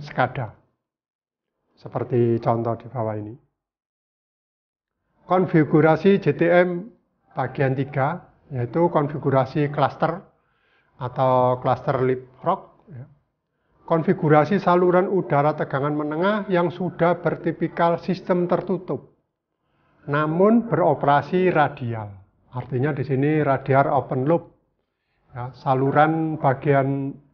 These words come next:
tengah itu merupakan penyulang cadangan, ya, dengan luas penampang, eh, pengantar lebih besar karena untuk memikul, eh, jaringan-jaringan lainnya. Jadi dia memang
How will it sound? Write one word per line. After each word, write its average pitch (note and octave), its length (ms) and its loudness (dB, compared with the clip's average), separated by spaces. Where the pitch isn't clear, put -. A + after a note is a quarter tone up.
tengah C#3 420 -2
itu F#3 160 0
merupakan E3 680 2
penyulang E3 480 2
cadangan, A2+ 560 -4
ya, B2+ 160 -14
dengan D3 640 0
luas D3+ 320 4
penampang, D#3+ 800 0
eh, D3 180 0
pengantar D3+ 880 0
lebih D#3+ 320 -2
besar A#2 540 -2
karena C#3+ 320 -2
untuk D#3+ 400 -2
memikul, D3+ 640 -2
eh, C3+ 760 2
jaringan-jaringan C3+ 760 0
lainnya. A2 440 -2
Jadi C3 320 -6
dia C3 320 -2
memang C#3+ 480 -4